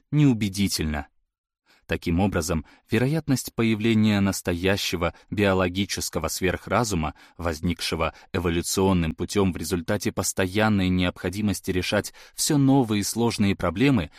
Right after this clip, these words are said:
подкидываемые окружающей средой, кажется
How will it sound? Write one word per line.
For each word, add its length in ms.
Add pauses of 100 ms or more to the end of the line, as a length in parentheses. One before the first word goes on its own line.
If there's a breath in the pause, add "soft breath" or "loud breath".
(140 loud breath)
подкидываемые 960
окружающей 840
средой, 560 (380 soft breath)
кажется 720